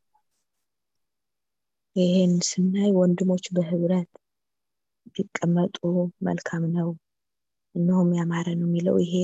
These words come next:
አባባል፣ ይህ ወንድሞች በህብረት ብሎ ያለው አንድነትን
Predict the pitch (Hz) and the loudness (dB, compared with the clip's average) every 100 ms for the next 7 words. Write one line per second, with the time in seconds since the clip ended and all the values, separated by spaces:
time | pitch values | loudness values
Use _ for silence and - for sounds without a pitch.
0 | - 185 180 185 180 202 233 254 - 185 | -2 -4 -4 -4 -4 -4 -4 -6 -2 0
1 | 185 185 180 180 180 180 180 170 175 170 | 2 4 4 4 2 0 -2 -2 0 0
2 | 180 - - - _ _ _ _ _ _ | -2 -4 -14 -20 _ _ _ _ _ _
3 | 175 170 175 170 165 185 240 269 _ _ | -2 2 4 4 2 2 0 0 _ _
4 | _ _ _ _ 220 - _ _ _ - | _ _ _ _ -18 -18 _ _ _ -2
5 | 175 175 175 175 170 - - 175 | 0 0 0 0 -2 -4 -6 -6